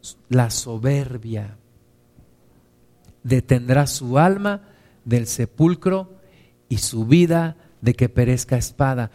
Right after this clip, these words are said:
También sobre su cama es castigado con dolor fuerte en todos sus huesos".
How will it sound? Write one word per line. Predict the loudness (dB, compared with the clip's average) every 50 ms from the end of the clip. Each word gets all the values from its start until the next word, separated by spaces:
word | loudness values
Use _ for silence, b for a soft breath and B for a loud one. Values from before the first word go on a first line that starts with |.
| b b b b _
También | 6 6 6 6 4 4 4 4 4 0
sobre | -2 -4 -2 -2 -2 -2
su | -4 -8 -2
cama | 0 2 2 2 0 -2
es | -4 0
castigado | 0 0 0 0 -4 -4 0 2 4 4 4 4 0 -2 -2
con | -4 -4 -2
dolor | -2 -2 -2 -2 -4
fuerte | -6 -4 -2 -2 -2 -2 -2 -2 -4 -4 b b b b b b b
en | -4 -4 -4
todos | -4 -6 -6 -6 -4 -6 -10 -12
sus | -12 -14 -14 -12
huesos". | -10 -8 -8 -8 -8 -10 -16 -18 -20 -20 -20